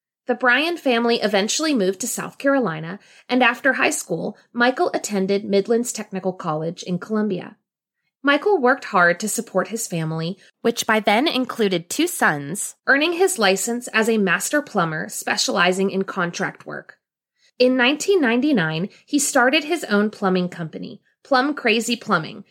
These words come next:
in the town of Lexington. Fast forward about a decade. In two thousand eight, Michael married Kimberly Fletcher Grow. At the time, Michael was forty-six and Kimberly was forty-two.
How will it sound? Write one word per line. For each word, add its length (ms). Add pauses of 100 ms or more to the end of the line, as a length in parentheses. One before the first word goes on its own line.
(140)
in 140
the 80
town 300
of 100
Lexington. 720 (1120)
Fast 280
forward 380
about 260
a 40
decade. 500 (400)
In 160
two 160
thousand 400
eight, 360
Michael 380
married 440
Kimberly 420
Fletcher 460
Grow. 380 (600)
At 160
the 60
time, 560
Michael 360
was 200
forty-six 720
and 180
Kimberly 420
was 200
forty-two. 640